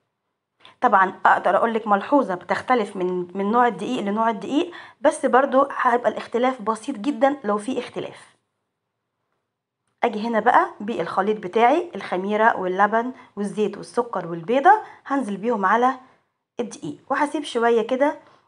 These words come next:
زي ما اتفقنا علشان نوع الدقيق، عشان لو كان في اختلاف، لكن هو المقدار مظبوط جدًا جدًا. ابدأ بقى ان انا اعجن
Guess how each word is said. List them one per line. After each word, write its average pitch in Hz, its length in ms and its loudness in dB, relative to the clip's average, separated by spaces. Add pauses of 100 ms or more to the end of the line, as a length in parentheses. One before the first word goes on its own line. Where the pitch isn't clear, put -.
(120)
زي 226 160 0
ما 208 80 -2
اتفقنا 226 540 0 (120)
علشان 208 520 0 (100)
نوع 240 200 0
الدقيق، 196 520 -8
عشان 220 260 -2
لو 196 100 0
كان 190 140 -4
في 247 200 -6
اختلاف، 165 440 -6
لكن 175 220 -6
هو 190 140 2
المقدار 208 560 2 (320)
مظبوط 202 560 -2 (120)
جدًا 208 380 -6
جدًا. - 420 -8 (2500)
ابدأ 214 260 2
بقى 208 280 2
ان 196 140 -4
انا 240 220 0
اعجن 233 600 0